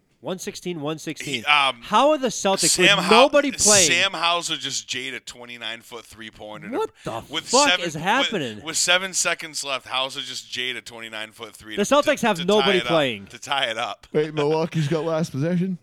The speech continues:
Speaker 2: They were. It's, there's three seconds left right now in the fourth. It's tied one sixteen, one sixteen.
Speaker 1: The game
Speaker 3: Milwaukee's possession?
Speaker 1: Yeah.
Speaker 2: Yes.
Speaker 3: Wow, give it to the freak. Let him do his thing.
Speaker 1: Dude,
Speaker 2: Bucks
Speaker 1: how is
Speaker 2: full
Speaker 1: the game this
Speaker 2: timeout.
Speaker 1: close with the Celtics having no players?
Speaker 2: 'Cause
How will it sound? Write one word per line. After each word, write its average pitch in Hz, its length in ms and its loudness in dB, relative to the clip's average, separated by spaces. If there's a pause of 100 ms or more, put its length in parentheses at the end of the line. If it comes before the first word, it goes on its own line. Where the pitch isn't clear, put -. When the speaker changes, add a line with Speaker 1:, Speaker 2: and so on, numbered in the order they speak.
Speaker 2:
They 156 160 0
were. 151 220 0
It's, 151 240 -2
there's 151 240 -2
three 185 220 -8
seconds 143 420 -4
left 123 180 -8
right 120 220 -6
now 117 100 -6
in 110 80 -10
the 107 60 -10
fourth. 110 320 -8
It's - 120 -10
tied 107 280 -8
one 98 160 -14
sixteen, 95 480 -14
one 85 100 -18
sixteen. - 300 -8
Speaker 1:
The 139 80 2
game - 80 4
Speaker 3:
Milwaukee's 135 320 -4
possession? 143 480 -6
Speaker 1:
Yeah. 131 180 -6
Speaker 2:
Yes. 90 360 -12
Speaker 3:
Wow, 85 220 -12
give 95 160 -10
it 87 100 -10
to 92 80 -10
the 92 80 -10
freak. 92 300 -10
Let 85 160 -12
him 80 80 -16
do 80 120 -12
his 80 160 -12
thing. - 200 -18 (200)
Speaker 1:
Dude, 180 260 0 (460)
Speaker 2:
Bucks 202 100 -6
Speaker 1:
how 294 200 4
is 262 80 -2
Speaker 2:
full 247 80 -6
Speaker 1:
the - 20 -12
game 196 180 -2
this 165 180 -6
Speaker 2:
timeout. - 40 -18
Speaker 1:
close 139 400 -6
with 135 160 -12
the - 40 -20
Celtics 156 280 -8
having 127 180 -8
no 123 140 -6
players? 101 480 -12
Speaker 2:
'Cause 147 240 -20